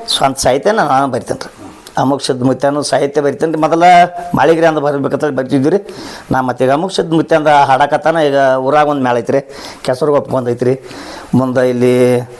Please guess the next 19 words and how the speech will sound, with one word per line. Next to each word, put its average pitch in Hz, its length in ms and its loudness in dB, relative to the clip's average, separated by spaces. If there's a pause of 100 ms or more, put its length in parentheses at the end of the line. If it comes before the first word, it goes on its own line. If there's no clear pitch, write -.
(320)
ಜನವಾಡಕ್ಕೆ 139 500 0
ಒಂದು 123 140 0
ಐತ್ರಿ. 123 380 -2 (120)
ಹೆಣ್ಣಾಗಂಡಿ 175 540 4
ನಾವು 135 260 0
ಬರೀಲ್ರಿಪ್ಪ, 107 480 -2 (240)
ಹೆಣ್ಣಾಗಂಡಿನ 156 580 2
ಅವ್ರು 131 200 2
ಬರಿತಾರೆ 127 320 0
ರೀ. 180 120 2
ಅವ್ರಿಗೆಲ್ಲ 151 400 4
ಕತ್ತಿ 156 280 0
ಕೊಡ್ತೀವಿ 135 340 -2
ರೀ, - 80 -12 (280)
"ಹಿಂಗೆ 123 180 2
ಬರ್ರಿ, 113 200 -2
ಹಿಂಗೆ 110 160 0
ಬರ್ರಿ" 117 140 -2
ಅಂತೇಳಿ. 143 300 -2